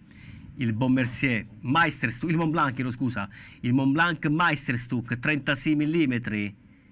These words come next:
Guarda, questo è un orologio molto elegante. Scatole garanzia Montblanc. Poi il Cartier Pasha,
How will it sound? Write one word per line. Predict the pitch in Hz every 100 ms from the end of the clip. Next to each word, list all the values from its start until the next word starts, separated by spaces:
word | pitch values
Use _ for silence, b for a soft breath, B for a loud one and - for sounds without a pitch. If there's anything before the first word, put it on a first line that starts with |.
| B - _ - - -
Guarda, | 117
questo | 113 120
è | 104
un |
orologio | 101
molto | 104 104
elegante. | 101 101 92 87 92 117 127 B B B B B
Scatole | - - 175 180 165 143
garanzia | 131 127 123 123 151 151
Montblanc. | 123 127 117 98 87 87 - 131 - - - - - - - - - -
Poi | - 170 113 - - - - - - - -
il | 190 175
Cartier | 143 120 - 127
Pasha, | 123 107 - 95 110